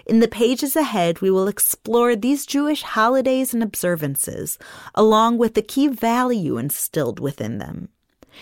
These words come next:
My hope is that in sharing my experiences and the lessons that I've learned from my parents, these will inform and inspire you,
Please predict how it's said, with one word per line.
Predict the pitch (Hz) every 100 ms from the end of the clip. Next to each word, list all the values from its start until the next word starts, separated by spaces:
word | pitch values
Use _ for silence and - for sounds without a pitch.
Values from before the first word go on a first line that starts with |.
| - -
My | 202
hope | 175 - 220 254 - -
is | - 196
that | 202 196
in | 202
sharing | - - 247 277 294
my | 254
experiences | 247 254 - - 220 202 175 143 - - 165 -
and | 180 190
the |
lessons | 196 196 240 - 262 247
that | 196 196
I've | 208 285 269
learned | 214 226 262 262
from | - 196
my | 196 233
parents, | - 214 175 - - - - _ - - - _
these | - 247 277
will | 294 294 -
inform | 208 190 - 214 208 190 95 -
and | 196
inspire | 202 202 - - - 269 285 285
you, | 196 160 - -